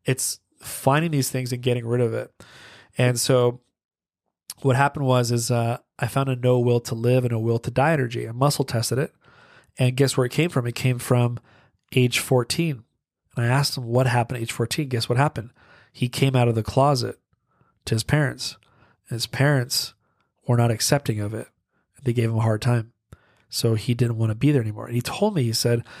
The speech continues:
"I didn't wanna live anymore." I'm like, "That makes sense. I found a will to die." That energy in the body code creates suicide ideation. He also had a no will to live. So you might ask, what's the difference between no will to live and will to die?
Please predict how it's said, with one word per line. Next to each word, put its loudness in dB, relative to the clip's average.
"I 2
didn't 4
wanna 4
live 2
anymore." -6
I'm -20
like, -6
"That -2
makes -8
sense. -2
I -2
found 0
a 2
will 2
to -6
die." -2
That 4
energy 0
in 0
the -4
body 2
code -2
creates -4
suicide -2
ideation. -6
He -2
also 2
had -2
a -12
no 2
will 2
to -8
live. 0
So 0
you 4
might 2
ask, 2
what's 0
the -2
difference -2
between -4
no 2
will 4
to -8
live 2
and -2
will -2
to -6
die? -4